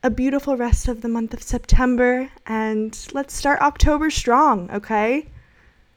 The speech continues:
covid is definitely a weird time to be existing right now. Do not get me wrong, but it is not an excuse to slack on creating the best lives for ourselves. It's not.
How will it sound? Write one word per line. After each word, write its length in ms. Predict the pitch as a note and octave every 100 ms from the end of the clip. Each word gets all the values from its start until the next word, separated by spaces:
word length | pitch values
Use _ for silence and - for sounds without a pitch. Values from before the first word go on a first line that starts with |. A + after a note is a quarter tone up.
| _ _ -
covid 380 | - C4 B3+ C4+
is 160 | C4
definitely 440 | - C#4 D4 B3 C4+
a 60 |
weird 260 | A#3+ A#3+ A#3
time 340 | - A#3 G#3+
to 100 | G#3
be 120 | G#3+
existing 500 | G#3+ G3 G#3+ G#3 G#3
right 160 | F#3 F3+
now. 320 | F3 E3 F3 - - _
Do 100 | -
not 220 | G#3+ G3+ G3+
get 140 | G#3
me 120 | G3
wrong, 300 | F#3 E3 E3+
but 120 | E3+
it 140 | A#3 B3+
is 100 | C#4+
not 220 | C#4+ C#4+
an 120 | C4+
excuse 720 | B3 - - F#3+ F3 - - - _ _ -
to 120 | -
slack 600 | G3+ - F#3+ E3+ F3 - - - -
on 180 | F#3+
creating 460 | G3 - G3 F3+ F3+
the 80 | F3
best 320 | - D#3 -
lives 280 | - - -
for 140 | -
ourselves. 720 | - - - - - - - - - - _ _ _ _ _ _ _ _ _
It's 220 | - G#3+ F#3
not. 500 | E3+ - - -